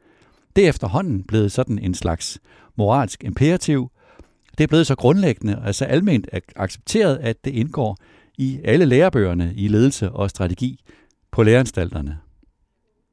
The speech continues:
En virksomhed skal bidrage til at gøre verden til et bedre sted at være, også for at kunne tiltrække tidens talenter. Tidens talenter, i hvert fald mange af dem, motiveres ikke så meget af at tjene en masse penge,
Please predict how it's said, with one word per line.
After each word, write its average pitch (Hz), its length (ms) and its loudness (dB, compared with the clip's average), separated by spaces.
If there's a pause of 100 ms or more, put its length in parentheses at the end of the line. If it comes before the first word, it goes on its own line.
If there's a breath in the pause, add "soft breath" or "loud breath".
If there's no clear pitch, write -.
(600 soft breath)
En 123 160 2
virksomhed 127 520 2
skal - 180 -8
bidrage 123 520 -2
til - 140 -2
at 120 120 -2
gøre 90 200 -2
verden 123 440 0
til 101 220 -6
et 92 80 -8
bedre 117 260 2
sted 110 260 -4
at 80 120 -6
være, 160 300 0 (460 soft breath)
også - 240 2
for 127 140 -2
at 113 60 -4
kunne 120 180 -4
tiltrække 95 500 -4
tidens 101 400 -4
talenter. 151 600 -2 (960)
Tidens 196 280 0
talenter, 127 460 0 (160)
i 104 60 -4
hvert 120 160 0
fald 90 180 -2
mange 85 240 0
af 113 120 2
dem, 165 160 -6 (560 soft breath)
motiveres 135 500 0
ikke 185 200 -2
så 123 100 -2
meget 107 260 0
af 113 100 0
at 110 160 -6
tjene 127 280 -2
en 117 60 -2
masse 87 220 -4
penge, 175 400 2